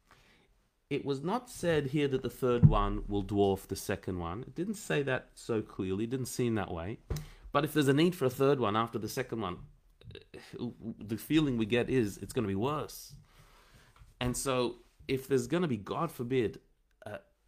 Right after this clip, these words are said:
a third world war worse than the second one, then we have a lot to worry about. We, we should, we should be very scared.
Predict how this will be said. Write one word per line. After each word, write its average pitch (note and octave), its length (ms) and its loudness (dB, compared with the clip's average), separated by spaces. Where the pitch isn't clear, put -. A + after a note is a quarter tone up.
a A2 40 -8
third C#3 520 0
world A#2+ 360 2
war A2 380 0
worse B2+ 440 6
than A2+ 180 -2
the G2+ 80 0
second G#2 340 -8
one, G#2 200 -6
then A#2+ 260 0
we C3+ 80 4
have A#2+ 80 4
a G2+ 40 2
lot A2 240 0
to A#2+ 60 0
worry F#2 260 0
about. D#2+ 340 -12
We, G#2+ 180 -2
we G#2 120 0
should, G2 260 -6
we A2 80 0
should G#2 120 -4
be G2 60 -4
very F2 180 -4
scared. - 360 -16